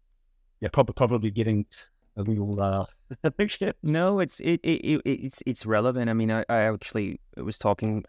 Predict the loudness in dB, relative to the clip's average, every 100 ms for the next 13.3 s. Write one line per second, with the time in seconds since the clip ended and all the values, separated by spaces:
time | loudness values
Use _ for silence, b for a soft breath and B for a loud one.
0 | -10 -10 -6 -2 2 0 -2 -2 0 0
1 | -2 0 2 2 0 -2 0 0 0 -2
2 | -6 -4 -4 -6 -8 -8 -8 -8 0 2
3 | 2 0 -2 -2 0 0 -2 -6 -12 -20
4 | -20 -20 -18 -4 0 2 2 2 2 2
5 | -2 -2 -4 -4 0 0 2 0 0 -2
6 | 0 -2 -2 -12 -12 -8 -8 -10 -8 -2
7 | 0 0 0 0 -2 _ _ _ -20 _
8 | -20 _ -20 _ -20 _ -20 _ _ _
9 | _ _ 0 4 6 4 2 2 2 2
10 | 0 0 0 0 -4 _ -20 -20 -20 -10
11 | -4 -4 -4 -6 -6 -4 -6 -2 0 0
12 | 0 0 -2 -4 -8 -6 -6 2 2 2
13 | 0 -2 -4